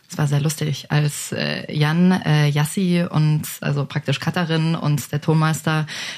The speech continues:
äh, unser Kinne, ähm, vor mir im Hotel stand, weil ich zufälligerweise auch in Berlin war. Ich so, „Was macht ihr hier?“ Wir so,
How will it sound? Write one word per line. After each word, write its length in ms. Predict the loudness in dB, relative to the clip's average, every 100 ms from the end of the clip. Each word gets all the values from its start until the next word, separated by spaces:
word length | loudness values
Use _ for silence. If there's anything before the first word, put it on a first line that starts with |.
| -2
äh, 440 | 2 4 4 2 0 0
unser 360 | 0 2 2 0
Kinne, 420 | 2 4 4 2 -2 -12 -12 -8 0
ähm, 600 | 2 4 4 4 4 0
vor 180 | 0 2
mir 160 | 2 4
im 100 | 2
Hotel 240 | 2 0
stand, 260 | 0 0 0
weil 120 | -2
ich 100 | -2
zufälligerweise 600 | -2 0 0 0 0 0
auch 140 | 0
in 100 | 0
Berlin 260 | 2 2 2
war. 80 | 0
Ich 100 | 0
so, 60 | 0
„Was 120 | 2
macht 200 | 0 0
ihr 140 | 2
hier?“ 220 | 2 2
Wir 100 | 0
so, 140 | -2